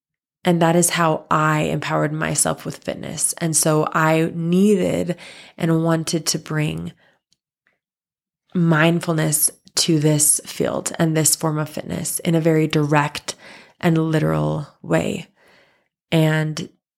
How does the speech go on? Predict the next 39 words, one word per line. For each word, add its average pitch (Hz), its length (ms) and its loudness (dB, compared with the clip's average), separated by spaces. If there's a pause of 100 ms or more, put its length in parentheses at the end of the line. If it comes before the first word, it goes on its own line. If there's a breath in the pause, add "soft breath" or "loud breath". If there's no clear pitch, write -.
(380)
I 156 140 2
started 165 360 2
to - 100 -2
do 175 120 2
that, 160 160 4
obviously, 160 480 0
all 156 160 2
along 151 220 -2
my 151 120 -4
journey 185 480 0
in 156 160 -2
little 151 220 -4
ways 180 300 2
that - 100 -2
I've 160 160 -4
shared 185 340 2
throughout 190 320 -2
my 185 120 -2
journey. 180 500 -4 (500 loud breath)
But - 400 0 (1300)
I 175 100 4
finally 175 320 2
was 180 160 2
able 175 180 2
to 175 60 2
hone 165 320 0
in 165 120 2
on 165 160 0
the 156 80 0
three 160 280 -2
things - 640 -6 (480 soft breath)
and 170 140 0
incorporate 175 640 0
them 165 180 2
very 165 180 4
directly 160 560 0
and 160 140 0
literally 160 460 0
into 151 720 0